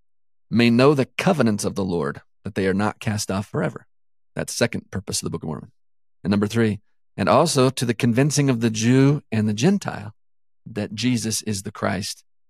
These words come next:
the eternal God, manifesting himself unto all nations." Those are three different but related purposes. And I think what often happens is we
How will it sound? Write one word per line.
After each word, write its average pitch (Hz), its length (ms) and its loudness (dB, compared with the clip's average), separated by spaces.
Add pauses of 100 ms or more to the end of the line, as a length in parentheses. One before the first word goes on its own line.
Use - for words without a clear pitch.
(220)
the 104 120 0
eternal 101 300 -2
God, 87 400 -4 (500)
manifesting 98 600 -4
himself 92 340 -6
unto 87 160 -6
all 85 140 -4
nations." 92 400 -8 (480)
Those 196 140 0
are 330 80 -4 (120)
three 101 600 -4 (600)
different 113 360 -2 (560)
but - 160 0
related 104 600 0 (160)
purposes. - 640 -6 (140)
And 110 80 0
I - 20 2
think 190 140 2
what 151 100 2
often 117 220 2
happens 110 400 -2
is 101 100 -4
we 104 100 -4